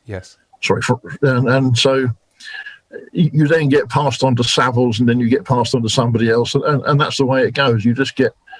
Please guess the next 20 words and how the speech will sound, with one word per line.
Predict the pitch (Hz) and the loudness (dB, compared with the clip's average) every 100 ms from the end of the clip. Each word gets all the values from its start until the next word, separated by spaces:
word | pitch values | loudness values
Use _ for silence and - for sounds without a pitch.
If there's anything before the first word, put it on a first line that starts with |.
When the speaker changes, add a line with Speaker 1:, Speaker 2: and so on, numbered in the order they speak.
| - _ _ | -20 _ _
Speaker 2:
you | 127 | -2
just | 117 | 0
move | 123 131 135 | 0 2 2
along | 127 120 123 123 113 | 2 2 2 0 0
as | 135 | -2
people | - 127 113 113 95 - _ _ _ | 0 -2 0 -2 -4 -16 _ _ _
move | 117 120 120 | 0 2 2
away | 110 117 117 | 0 0 2
and | 113 104 | 0 0
join | 123 117 | 0 0
other, | 113 123 113 107 185 - | 0 0 0 -2 -8 -2
uh, | - | 0
businesses, | 110 127 117 107 127 117 | 0 0 0 0 0 0
then | 135 127 | 0 0
they | 135 | 0
just | 131 - | -2 -2
take | 139 127 | -2 0
you | 135 131 | 0 0
with | 160 | 0
them. | 98 107 | -2 -4